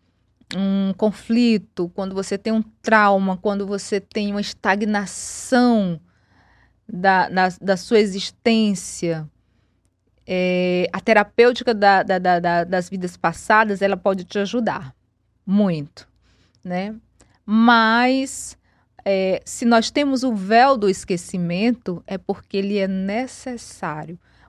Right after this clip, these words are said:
Muitas vezes você faz a terapia das vidas passadas desnecessária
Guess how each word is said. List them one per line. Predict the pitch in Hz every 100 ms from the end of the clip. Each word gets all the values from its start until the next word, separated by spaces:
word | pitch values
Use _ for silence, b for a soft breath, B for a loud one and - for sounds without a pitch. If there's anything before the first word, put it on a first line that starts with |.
| -
Muitas | 208 214 208 185
vezes | 196 233 254 226 208
você | 196 - 190
faz | _ 196 180 175
a |
terapia | 175 180 180 - 180
das | 175 175
vidas | 175 170 170
passadas | - 160 - 180 175 180 175
desnecessária | 175 254 294 226 175 180 220 - 208 202